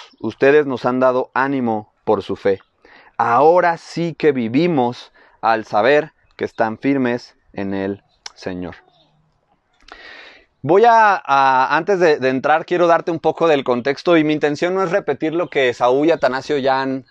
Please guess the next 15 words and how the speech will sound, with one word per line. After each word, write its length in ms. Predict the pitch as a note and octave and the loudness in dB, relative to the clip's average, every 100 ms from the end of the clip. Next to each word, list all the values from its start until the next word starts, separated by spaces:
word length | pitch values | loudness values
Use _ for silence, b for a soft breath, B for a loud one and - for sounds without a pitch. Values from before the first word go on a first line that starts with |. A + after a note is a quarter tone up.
| - | -12
ya 200 | A#2 B2+ | -2 -2
han 120 | C#3+ | 0
hablado, 500 | C3+ A#2+ A#2 C#3 - | 0 0 0 -2 -6
pero 220 | - C3+ C3+ | -2 0 0
sí 240 | D#3+ E3 | 2 2
ponernos 580 | E3+ D3+ D3+ D#3 D3+ - | 2 0 0 0 -4 -4
en, 380 | B2+ A#2 G2+ _ b b b b b - | -4 -4 -8 _ b b b b b -10
en, 340 | A#2+ A#2 A2+ - | -6 -4 -6 -6
en 160 | A#2+ | -6
sintonía, 720 | - B2+ A#2 A#2+ B2 A#2 G2 - | -4 -4 -2 -2 0 -2 -6 -8
ponernos 460 | A#2 C3 C#3+ D#3 | -4 -4 -2 -4
en 80 | D3 | -2
el 100 | B2 | -2
mismo 320 | B2 C3+ D3+ | -2 -2 -4
canal. 400 | C3 A2+ G#2+ F#2+ | -4 -4 -4 -6